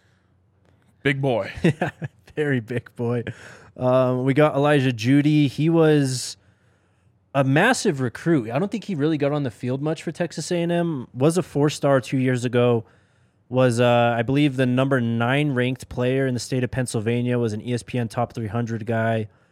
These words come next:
Speaker 2: He is in the portal. He's been offered by Prime. Uh, Coach Prime has also offered a twenty twenty-five defensive lineman. That's a bit further down the road. His name is Ethan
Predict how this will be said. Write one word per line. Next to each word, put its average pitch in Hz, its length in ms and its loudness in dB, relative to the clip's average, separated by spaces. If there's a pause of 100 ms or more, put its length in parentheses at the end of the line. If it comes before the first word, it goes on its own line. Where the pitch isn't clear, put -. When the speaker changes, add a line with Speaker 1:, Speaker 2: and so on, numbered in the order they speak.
(300)
Speaker 2:
He 156 300 4
is 139 160 2
in 143 100 0
the 135 80 -2
portal. 135 400 2
He's 117 180 -2
been 120 140 -2
offered 120 280 -2
by 110 140 -4
Prime. 131 640 -2 (800)
Uh, 117 320 0
Coach 135 240 -2
Prime 135 220 0
has 120 100 0
also 127 320 2
offered 123 340 0
a 113 40 -6
twenty 131 260 -2
twenty-five 127 540 -2
defensive 123 460 -4
lineman. 120 720 -2
That's 113 220 -6
a 110 40 -10
bit 120 180 -4
further 117 260 -6
down 110 200 -4
the 107 80 -6
road. 113 140 -2
His 110 100 -2
name 113 140 -2
is 101 140 -6
Ethan 117 440 -4